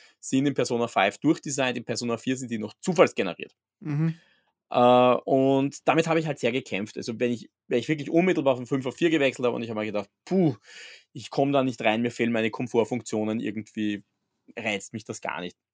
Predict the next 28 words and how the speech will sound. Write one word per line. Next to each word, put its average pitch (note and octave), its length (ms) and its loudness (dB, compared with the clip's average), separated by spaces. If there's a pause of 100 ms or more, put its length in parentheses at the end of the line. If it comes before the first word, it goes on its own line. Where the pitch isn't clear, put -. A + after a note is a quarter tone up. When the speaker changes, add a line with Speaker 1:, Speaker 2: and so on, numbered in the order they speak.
Speaker 1:
Und B2+ 440 -4
ich - 180 -6
war A#2 100 8
aber C#3 160 8
jetzt, C#3 420 2 (800)
äh, A2 300 -2
Ende A#2 140 0
Jänner B2 440 0 (280)
bin A#2 160 -4
ich A2+ 260 -6
auf, G#2 340 -4
auf - 140 -10
Skiurlaub E3 400 0
gefahren D#3 420 -2 (640)
und A#2+ 380 -2 (160)
da C3+ 100 4
nehme C3 140 2
ich C3 80 -4
traditionell A#2 580 0
immer B2+ 160 0
viel C3 220 -8
zu - 100 -10
viele A#2+ 220 -2
Videospiele F#2+ 500 -4
mit. - 240 -16
Speaker 2:
<laughs> D3+ 80 -4 (640)
Ja. D3+ 840 2
Speaker 1:
Äh, A2+ 40 -10